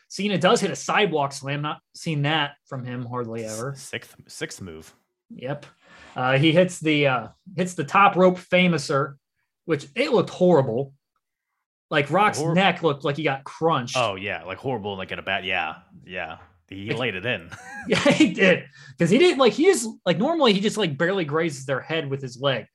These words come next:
Speaker 1: No, he was, his legs were fully on Rock's back and neck. <laughs>
Speaker 2: No, this is like if you were in a street fight with somebody, like, for real, and you wanted to do a famouser on somebody, like, that, that's what it would look like.
Speaker 1: <laughs> Oh, man. It, yeah, it was nasty. And then, uh,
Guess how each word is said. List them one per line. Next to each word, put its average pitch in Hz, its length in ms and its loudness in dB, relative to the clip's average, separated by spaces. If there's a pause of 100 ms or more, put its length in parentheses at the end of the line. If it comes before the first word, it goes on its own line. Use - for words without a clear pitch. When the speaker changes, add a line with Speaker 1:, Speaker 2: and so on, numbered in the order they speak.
(160)
Speaker 1:
No, 165 120 4
he 262 140 6
was, 311 200 2
his 311 300 -4
legs 214 240 2
were 170 120 -2
fully 220 340 -2
on 175 160 -2
Rock's 170 280 0
back 165 380 -4
and 135 160 -8
neck. 143 340 -8 (140)
<laughs> - 240 -6
Speaker 2:
No, 95 80 -10
this 123 160 -10
is 160 100 -8
like 160 200 0
if 104 120 -8
you 120 140 -6
were 127 120 -2
in 107 80 -6
a 101 40 -10
street 110 400 -10
fight 127 260 0
with 123 140 -8
somebody, 120 340 -4
like, 104 140 -6
for - 140 -14
real, 95 360 -4
and 98 120 -10
you 95 80 -10
wanted 92 220 -8
to 90 60 -14
do 95 200 -10
a 90 60 -10
famouser 95 500 -8
on 101 80 -8
somebody, 110 320 -8
like, 92 160 -10
that, 101 100 -6
that's 98 220 -4
what 95 120 -8
it 92 60 -6
would 90 120 -10
look 90 120 -10
like. 82 280 -14 (200)
Speaker 1:
<laughs> - 480 -4 (840)
Oh, 180 280 4
man. 135 380 -2
It, 131 100 -8
yeah, 131 160 -6
it 165 80 -2
was 139 140 -8
nasty. 139 580 -4 (380)
And 151 200 2
then, 151 240 2
uh, 131 300 2